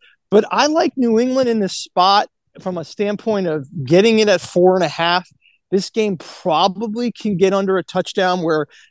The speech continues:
maybe the Bills are up ten or eleven late in New England, you know, gets you back in the game with a, with a garbage touchdown.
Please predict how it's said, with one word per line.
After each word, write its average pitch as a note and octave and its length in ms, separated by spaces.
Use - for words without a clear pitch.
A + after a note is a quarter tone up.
maybe F#3+ 280
the G3 120
Bills F3+ 360
are F3 140
up E3 160
ten G3 260
or G3+ 80
eleven F3+ 400
late E3 280
in D#3 100
New D3+ 160
England, E3+ 380
you E3 100
know, C#3+ 100
gets D3+ 420
you F3+ 80
back D3+ 380
in D#3+ 80
the D3 80
game D#3 240
with D#3 180
a, C3+ 140
with C#3+ 160
a C3+ 80
garbage D3 560
touchdown. C#3 600